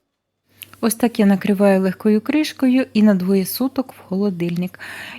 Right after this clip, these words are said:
Через двоє суток я покажу вам, які вони, м, гарні на вигляд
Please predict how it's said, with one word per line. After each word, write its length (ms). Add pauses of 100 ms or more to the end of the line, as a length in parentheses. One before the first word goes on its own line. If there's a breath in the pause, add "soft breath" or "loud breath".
(120)
Через 340
двоє 320
суток 580
я 140
покажу 680
вам, 240
які 440
вони, 460 (440 loud breath)
м, 300
гарні 540
на 180
вигляд 460